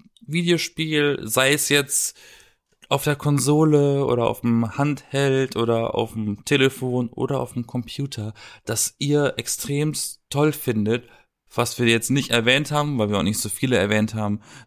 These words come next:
die vielleicht nennenswert sind oder uns empfehlen, äh, wollt. Wir sind da gerne offen und wir reden auch über diese Vorschläge in, in irgendeiner nächsten aufkommenden Rezensionsfolge.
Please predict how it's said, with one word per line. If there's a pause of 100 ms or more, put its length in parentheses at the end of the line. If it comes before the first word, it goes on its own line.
die
vielleicht
nennenswert
sind
oder
uns
empfehlen, (680)
äh,
wollt. (540)
Wir
sind
da
gerne
offen
und
wir
reden
auch (160)
über (360)
diese
Vorschläge
in,
in
irgendeiner
nächsten
aufkommenden
Rezensionsfolge.